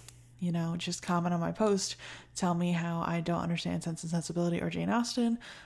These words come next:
I love it. It's great. <laughs> Um, and because Allison's not here for this outro, if you want to check her out or follow her or any of that great stuff, she's at, at underscore Allison Eason underscore on Instagram.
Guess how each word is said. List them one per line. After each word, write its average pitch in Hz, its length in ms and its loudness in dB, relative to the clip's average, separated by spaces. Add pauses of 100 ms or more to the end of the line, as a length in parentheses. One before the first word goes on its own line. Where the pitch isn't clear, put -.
I 285 60 4
love 302 240 6
it. 190 200 6
It's - 160 -4
great. 240 420 6
<laughs> - 20 -10 (580)
Um, 185 640 6 (880)
and 196 420 4 (440)
because 202 400 6
Allison's 190 460 2
not 190 140 4
here 185 160 2
for 180 60 0
this 180 180 -2
outro, 254 500 2 (320)
if - 100 -4
you 185 120 2
want 190 220 4
to 196 180 0
check - 260 -2
her - 180 0
out 190 260 4
or 190 160 4
follow 185 340 0
her 185 360 0 (140)
or 180 180 0
any 185 220 2
of 185 120 2
that 196 200 -6
great - 200 -6
stuff, 208 200 0
she's 190 240 2
at, 190 240 0 (720)
at 196 280 6
underscore 196 680 4
Allison 185 440 2
Eason 185 460 2
underscore 180 580 2
on 202 160 0
Instagram. 285 600 0